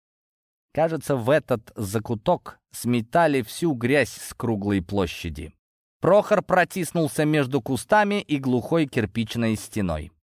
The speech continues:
«Хм, интересное какое место». Он смотрел куда-то за мою спину.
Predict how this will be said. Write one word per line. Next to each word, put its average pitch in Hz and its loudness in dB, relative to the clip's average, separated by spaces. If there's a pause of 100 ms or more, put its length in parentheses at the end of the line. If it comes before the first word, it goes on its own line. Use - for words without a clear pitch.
(640)
«Хм, 135 2
интересное 123 2
какое 104 0
место». 98 0
Он 104 -2
смотрел 117 0
куда-то 110 0
за 101 -2
мою 113 0
спину. 92 -2